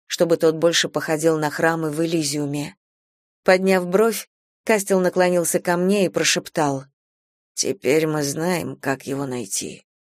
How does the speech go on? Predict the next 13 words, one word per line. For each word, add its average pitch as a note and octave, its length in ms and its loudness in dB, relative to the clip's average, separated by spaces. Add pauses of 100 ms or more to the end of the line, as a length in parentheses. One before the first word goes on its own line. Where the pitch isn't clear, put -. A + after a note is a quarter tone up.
(500)
Я G#3+ 260 4
кивнула, A3 520 2
гадая, E3+ 420 4
откуда F#3 320 0
всё F3 160 -2
это E3+ 280 2
известно F3 480 0
Уилле. E3+ 600 2 (400)
Неужели F#3 480 2
она A#3+ 240 2
бывала G#3+ 480 2
в E3+ 100 0
Элизиуме? D3+ 720 -2